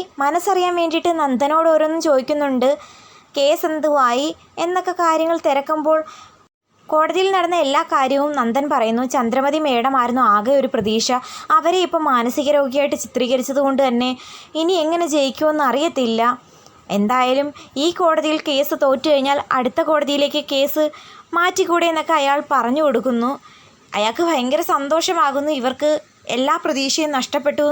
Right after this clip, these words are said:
എന്നറിയുമ്പോൾ. തൻ്റെ ഏറ്റവും വലിയ ശത്രുവിനോടൊപ്പമാണ് താൻ നിൽക്കുന്നത് എന്ന കാര്യം അറിയാതെ ദേവിക ആത്മാർത്ഥമായിട്ട് അരുന്ധതി മേഡത്തിനെയും അവരുടെ മകനെയും പരിചരിക്കുന്നുണ്ട്. മാത്രമല്ല ഓഫീസിലെ വർക്കുകളും ചെയ്യുന്നു.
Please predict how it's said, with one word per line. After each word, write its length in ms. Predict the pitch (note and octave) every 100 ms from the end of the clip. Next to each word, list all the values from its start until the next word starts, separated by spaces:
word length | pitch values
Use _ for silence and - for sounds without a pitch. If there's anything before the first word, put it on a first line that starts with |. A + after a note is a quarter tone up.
| -
എന്നറിയുമ്പോൾ. 760 | B3 C4+ D4+ C4 B3 B3+ A#3+ B3 C4 D#4 - _ _ -
തൻ്റെ 280 | C#4 A#3+ D4
ഏറ്റവും 360 | E4 D4 - F4
വലിയ 180 | E4+ E4
ശത്രുവിനോടൊപ്പമാണ് 1120 | E4+ C#4+ - D4+ E4+ F4 F4+ F4 E4 D#4+ D#4 D#4+
താൻ 160 | D4 D4
നിൽക്കുന്നത് 520 | D4+ C4+ - D#4 D#4+ D4+
എന്ന 220 | C4 D4+ F4
കാര്യം 420 | D#4 C#4 D#4 D#4
അറിയാതെ 380 | C#4+ C#4+ C#4 D4 D4 - -
ദേവിക 380 | B3 D4 D4+ D#4+
ആത്മാർത്ഥമായിട്ട് 800 | F4+ D4+ - C#4 C#4+ D#4+ C#4 D4
അരുന്ധതി 420 | C4+ A#3 A#3 B3+
മേഡത്തിനെയും 600 | C#4+ C#4 B3+ C4 C4 C4 C#4 - - -
അവരുടെ 300 | E4 E4+ F4
മകനെയും 440 | D4+ B3 C4 C#4+
പരിചരിക്കുന്നുണ്ട്. 840 | D4+ A#3 A#3 C4+ A#3+ A#3 A3 G#3 B3 -
മാത്രമല്ല 640 | B3 B3+ D4 C4 A3+ A3+ -
ഓഫീസിലെ 480 | B3+ C4 D4 C#4 D4
വർക്കുകളും 600 | C#4 A#3 - C#4 B3+ E4
ചെയ്യുന്നു. 460 | E4 A3+ A3 G#3+